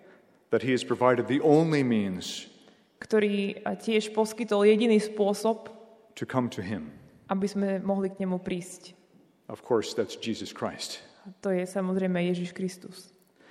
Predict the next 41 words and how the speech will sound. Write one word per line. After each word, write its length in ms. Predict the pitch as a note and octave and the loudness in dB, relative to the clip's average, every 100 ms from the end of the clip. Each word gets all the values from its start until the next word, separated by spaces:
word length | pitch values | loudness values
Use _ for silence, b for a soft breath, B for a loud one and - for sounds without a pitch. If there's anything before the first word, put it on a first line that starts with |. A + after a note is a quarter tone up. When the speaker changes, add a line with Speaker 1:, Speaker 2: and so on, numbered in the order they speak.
| b - | b -12
Speaker 1:
Specifically, 840 | - - A#2+ C3 B2+ C3 B2 A#2+ | -6 -2 2 2 2 2 2 2
Jesus 480 | A#2 B2 A#2+ A#2 - | -2 -2 0 0 2
dying 360 | B2 A#2+ C3 C3 | 4 6 6 4
on 40 | B2+ | 2
the 60 | |
cross 360 | B2 B2+ C3+ - | 4 4 4 0
for 300 | - B2 C3 | -2 0 2
our 160 | B2 B2+ | 0 0
sins 540 | - G#2+ A#2 F3 - - - _ _ _ _ - | -2 -4 -4 -6 -12 -18 -20 _ _ _ _ -4
Speaker 2:
A 320 | F3+ F3+ - | 0 0 0
konkrétne 480 | G#3 G#3 G#3+ G#3 G3+ | 2 2 2 2 0
hovorím 340 | G3 G#3 G3 F#3 | 0 0 0 0
o 100 | F#3 | 0
Ježišovi, 480 | F#3+ G3 G3 A3 G3+ G#3 | 2 0 -2 -4 -4 -4
ktorý 140 | F#3+ G3 | -4 -2
zomiera 300 | G3+ G3+ F#3 | 0 0 0
na 80 | F#3 | 0
kríži 320 | G3+ G3+ G3+ | -2 -2 0
za 80 | F#3 | 0
naše 240 | F#3 A3+ G#3 | 0 0 0
hriechy 420 | F#3+ F#3+ A3+ B3 - - - | 0 -2 -6 -10 -12 -10 -4
Speaker 1:
and 80 | G#2+ | 2
resurrecting 640 | A2+ A#2 A2+ A2+ A#2 A2+ | 2 2 0 0 -2 -6
three 200 | - A#2 G#2 | -4 -2 0
days 200 | G2 G#2 | 0 -2
later. 360 | G2+ E2 E2+ - b b b - | -4 -6 -10 -12 b b b -6
Speaker 2:
a 200 | F#3+ F3+ | -4 -4
vstáva 360 | - G#3 G3 G3 | -2 0 0 0
z 80 | |
mŕtvych 400 | G3+ G#3 G3+ F#3+ - | -2 -4 -8 -10 -8
tri 200 | G3 G3 F#3 | -4 -2 0
dni 160 | F#3 | 0
na 80 | F3+ | 0
to. 160 | F3+ F3+ - - - _ b b b b b b b b _ _ _ _ _ _ _ _ _ _ _ _ _ _ _ _ _ _ _ _ _ - | -2 -8 -10 -20 -20 _ b b b b b b b b _ _ _ _ _ _ _ _ _ _ _ _ _ _ _ _ _ _ _ _ _ 0
Speaker 1:
If 200 | C3 - | 2 6
the 120 | C3 | 6
effect 420 | - D#3+ D#3 - | 10 10 10 6
of 100 | A2+ | 0
sin 280 | - D#3 C3 | 2 4 4
is 160 | G#2 | 2
death, 580 | - B2 G#2 E2+ - - | 4 6 6 2 -6 -12